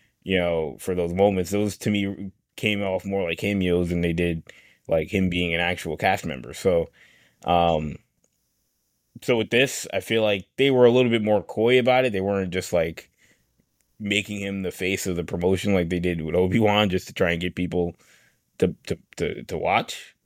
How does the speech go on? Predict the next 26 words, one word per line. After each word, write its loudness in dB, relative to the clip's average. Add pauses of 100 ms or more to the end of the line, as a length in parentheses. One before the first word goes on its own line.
But, 4 (520)
um, 0 (1200)
but 4
I 8
did -2
think 2
it 0
was -2
an 0
interesting -2
choice 2
to, 2 (640)
you -4
know, 4
now 4
start 2
playing 2
these 0
T 0
V 2
spots. -2 (440)
Like, 0
this 2
is, 2
like, 2
their, 2